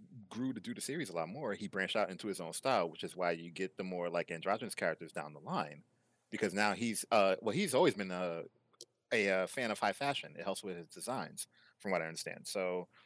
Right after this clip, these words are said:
you know, he leaned into that a lot more, and by leaning into that, he also leaned into different cultures in particular, and he got a little better at portraying them. So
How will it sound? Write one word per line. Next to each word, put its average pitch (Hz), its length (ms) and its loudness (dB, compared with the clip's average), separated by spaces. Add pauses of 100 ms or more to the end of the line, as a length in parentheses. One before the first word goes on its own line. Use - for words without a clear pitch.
(120)
you 101 80 -6
know, 92 340 0
he 98 380 -6
leaned 107 300 -4
into 131 240 -4
that 98 160 8
a 85 40 2
lot 90 220 2
more, 90 420 -4 (300)
and 104 380 4 (100)
by 101 200 6
leaning 143 400 0
into 156 340 -2
that, 82 220 2
he 98 140 -2
also 127 260 0
leaned 95 480 -6
into 95 680 -6 (420)
different 98 400 -2 (340)
cultures - 580 -2 (220)
in 92 120 0
particular, 85 600 0
and 85 160 -2
he 92 80 -4
got 98 220 8
a 82 60 4
little 117 340 -2 (100)
better 98 460 6
at - 280 2
portraying 95 600 -2
them. 80 160 -10
So 98 400 0